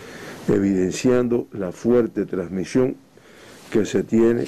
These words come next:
de covid diecinueve en este territorio. Ayer,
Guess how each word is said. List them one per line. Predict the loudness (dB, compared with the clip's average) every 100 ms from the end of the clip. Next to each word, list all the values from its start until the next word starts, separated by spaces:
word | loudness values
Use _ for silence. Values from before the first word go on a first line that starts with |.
| -8 -6
de | -4
covid | -2 0 2 2
diecinueve | 2 0 0 -2 2 2 0 -4 -12 -14 -14 -14 -4
en | -2 2 2 2
este | 0 -4 -4 -4 -12 0
territorio. | 2 2 0 -2 -2 -4 -4 -6 -16 -10 -8 -8 -10 -18 -20 -20 -20 -18 -18 -18 -18 -18 -18 -18 -16 -14 -14 -14 -14 -12 -2
Ayer, | 0 4 4 4